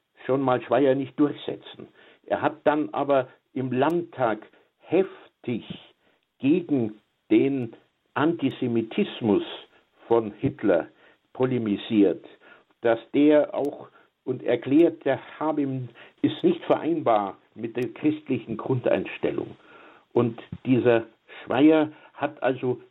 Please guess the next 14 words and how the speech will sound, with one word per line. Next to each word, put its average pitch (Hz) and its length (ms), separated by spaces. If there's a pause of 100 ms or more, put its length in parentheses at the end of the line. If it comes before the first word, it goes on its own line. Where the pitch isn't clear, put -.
(140)
von 120 300
Anfang 160 540
an 147 380 (320)
gegen 147 400
die 107 100
Nationalsozialisten 101 1600 (320)
gekämpft. - 800 (640)
Und, 107 280 (920)
äh, 92 200 (120)
deshalb, 120 580 (340)
äh, - 100 (220)
war 120 380
auch 117 260 (120)
innerhalb 131 640